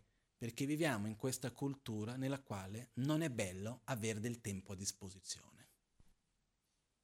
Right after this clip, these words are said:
Dobbiamo riempirlo per forza. Quindi anche quando siamo rilassati a principio,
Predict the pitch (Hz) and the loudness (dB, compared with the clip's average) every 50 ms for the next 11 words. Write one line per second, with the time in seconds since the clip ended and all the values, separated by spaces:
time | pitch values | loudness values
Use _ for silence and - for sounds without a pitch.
0 | _ _ _ _ _ _ _ _ _ _ _ _ _ _ _ _ _ _ _ _ | _ _ _ _ _ _ _ _ _ _ _ _ _ _ _ _ _ _ _ _
1 | _ _ - 131 117 135 139 143 139 135 143 160 156 127 - 104 98 92 104 107 | _ _ -2 0 4 4 6 6 6 6 4 4 2 2 0 0 0 0 0 0
2 | 101 104 - 104 95 - - - - - - - - - - - - _ _ _ | 0 0 0 -2 -2 -4 -8 -8 -10 -10 -8 -4 -2 -2 -2 -2 -8 _ _ _
3 | _ _ _ _ _ _ _ _ _ _ _ _ - 127 135 175 208 214 196 170 | _ _ _ _ _ _ _ _ _ _ _ _ -2 0 2 2 4 4 4 4
4 | - 143 135 135 127 - 135 123 123 117 113 120 117 117 117 - - 123 - - | 6 6 6 6 6 6 6 6 4 4 4 4 4 6 4 4 2 2 0 -2
5 | - - 104 - 98 104 101 101 - - 107 90 - - - 107 104 117 | -4 -6 -6 -2 -2 -2 0 2 2 2 2 0 -6 -4 -4 -4 -4 -4